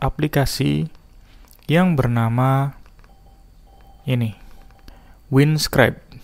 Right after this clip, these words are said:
Jadi kalian harus mendownload aplikasi yang bernama Windscribe di Google Store. Setelah kalian download, kalian register terlebih dahulu sampai akan tampil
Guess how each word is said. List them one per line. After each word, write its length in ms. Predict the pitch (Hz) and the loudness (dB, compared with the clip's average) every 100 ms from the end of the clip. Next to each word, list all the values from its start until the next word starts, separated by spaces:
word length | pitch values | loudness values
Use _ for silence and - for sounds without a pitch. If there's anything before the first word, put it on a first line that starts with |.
| - - - | -20 -20 -8
Jadi 240 | 131 143 | -6 -4
kalian 320 | 143 131 143 135 | -4 -4 -4 -4
harus 320 | 123 143 131 | -4 -4 -4
mendownload 560 | 123 120 117 117 151 - - - - - - - - | -4 -2 -2 -2 -2 -4 -16 -20 -20 -20 -20 -20 -18
aplikasi 560 | 143 165 151 147 160 | -12 -8 -4 -4 -4
yang 160 | 156 127 | -4 -2
bernama 560 | 113 113 113 127 131 | -2 -2 0 0 2
Windscribe 640 | 127 120 113 - 143 143 139 | 2 2 0 2 2 2 2
di 240 | 139 147 | 2 2
Google 400 | 120 120 120 117 | 0 -2 0 -2
Store. 480 | - 131 120 - 120 - - - - - | -2 0 0 -2 -10 -16 -20 -20 -18 -8
Setelah 400 | 143 - 175 202 | -4 0 0 4
kalian 400 | 147 139 135 135 | 4 6 4 4
download, 480 | 156 180 135 113 - - - - - - - | 2 2 2 -2 -6 -18 -20 -20 -20 -20 -6
kalian 560 | 143 135 135 147 165 165 | 0 2 4 6 4 4
register 560 | 131 123 123 - 147 143 | 2 4 2 2 2 2
terlebih 400 | 135 131 127 123 | 4 4 4 4
dahulu 480 | 120 127 131 110 92 - - - | 4 4 4 2 -4 -12 -20 -18
sampai 800 | - 117 120 117 131 151 170 175 - - - - - - | -10 -8 -6 2 4 4 0 -4 -12 -20 -20 -20 -8 -6
akan 320 | - 180 180 | -2 0 0
tampil 560 | 139 127 143 151 160 | 0 0 2 2 2